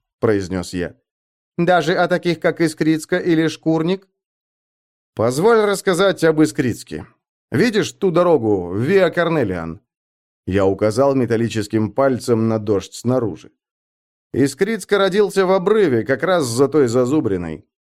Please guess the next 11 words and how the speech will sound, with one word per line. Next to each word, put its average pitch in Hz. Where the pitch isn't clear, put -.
Это 127
трущобы 156
на 131
краю 131
округа, 127
там, 135
где 113
предгорья 110
спускаются 117
к -
равнине. 127